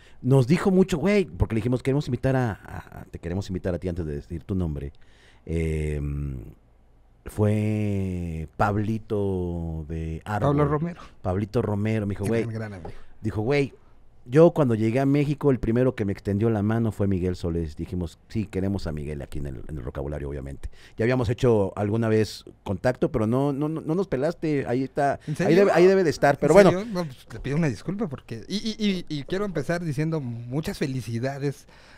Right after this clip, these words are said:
Speaker 2: a lo que está pasando. Me tocó, creo que ver desde el primero, este,
Speaker 1: Ajá.
Speaker 2: creo que por la amistad con Ro, este, me dijo, "Mira esto", algo por el estilo.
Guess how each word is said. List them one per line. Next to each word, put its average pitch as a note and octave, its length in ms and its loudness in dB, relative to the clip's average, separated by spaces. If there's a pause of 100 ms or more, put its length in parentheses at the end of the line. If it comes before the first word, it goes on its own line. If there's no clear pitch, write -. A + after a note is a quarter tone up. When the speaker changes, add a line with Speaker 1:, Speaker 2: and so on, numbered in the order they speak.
Speaker 2:
a A#2+ 80 -4
lo B2 100 -2
que B2 80 -8
está C#3 180 -6
pasando. D3 500 -2
Me C3+ 160 -6
tocó, D#3 240 -4
creo A3 180 -6
que E3 100 -4
ver F#3 140 -4
desde D3+ 160 -6
el B2 80 -8
primero, C3+ 480 -6 (100)
este, F2+ 220 -6
Speaker 1:
Ajá. A2+ 340 -6
Speaker 2:
creo B2+ 140 -12
que C#3 80 -14
por A#2+ 160 -8
la G#2+ 40 -6
amistad G#2+ 300 -8
con A#2 180 -6
Ro, A#2 240 -4 (400)
este, A2+ 880 -6 (120)
me B2+ 160 -8
dijo, C3 220 -8
"Mira G#3 320 -6
esto", E3 340 -12 (400)
algo D#3 240 -8
por D#3+ 140 -4
el D#3+ 60 -2
estilo. F3 340 -4